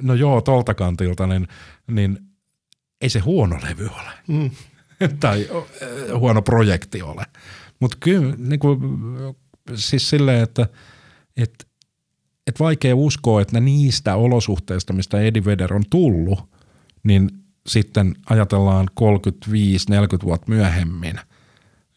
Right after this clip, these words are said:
Speaker 1: kun nyt hän on saavuttanut jo kunniakkaan aikuisuuden iän, joka <laughs> me-, menee tuolla vitosella alkavissa,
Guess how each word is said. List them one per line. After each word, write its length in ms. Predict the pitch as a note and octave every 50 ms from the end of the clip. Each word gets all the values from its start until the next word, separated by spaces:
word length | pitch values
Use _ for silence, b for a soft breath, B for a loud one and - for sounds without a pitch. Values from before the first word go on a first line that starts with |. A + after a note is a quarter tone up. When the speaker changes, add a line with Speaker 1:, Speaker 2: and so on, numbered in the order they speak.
| b -
Speaker 1:
kun 220 | - F2+ F2+ E2+ - -
nyt 220 | - G#2 G2 F2+
hän 180 | - E2 F2 F2
on 60 | F2+
saavuttanut 520 | - F#2+ F#2 F2 F2+ - - F2+ F2 E2+ -
jo 60 | -
kunniakkaan 680 | - G#2 F#2+ F2+ F2+ F2 F2 - - G#2 F2+ F2 F2+ - -
aikuisuuden 840 | A2 G2+ G2 F#2+ - - F#2 F#2 F#2 - - F#2+ G2 A2+ A2 A2+
iän, 220 | G#2 G#2 F#2 F#2 F#2+
joka 280 | F#2 F#2+ - - - - B2+ D3 C3+
<laughs> 120 | - -
me-, 260 | E3 D#3 C#3 A#2 A2
menee 280 | A2 A2 G#2 G#2 G2+ G2
tuolla 280 | G2 - F#2+ G2 G2
vitosella 460 | G#2 A#2 A2 - A2 G2 G2 F#2 F#2 F#2+
alkavissa, 640 | - G2+ F#2 F#2+ - G2+ A2 A2+ - - - A#2+